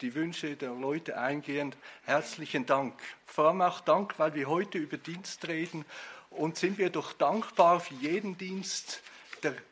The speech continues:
jeder für den Nächsten macht. Aber jetzt wenden wir uns, damit wir mehr von einem richtigen Dienst erfahren, dem Wort zu.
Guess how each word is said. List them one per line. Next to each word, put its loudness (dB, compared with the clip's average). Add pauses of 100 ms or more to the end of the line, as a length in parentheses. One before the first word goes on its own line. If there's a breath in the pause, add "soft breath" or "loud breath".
(480 loud breath)
jeder -4
für -10
den -8
Nächsten -10
macht. -18 (1300 loud breath)
Aber 2
jetzt 2
wenden 2
wir 0
uns, -4
damit 0
wir 2
mehr 2
von -4
einem -2
richtigen -6
Dienst -8
erfahren, 4
dem -6
Wort 0
zu. -10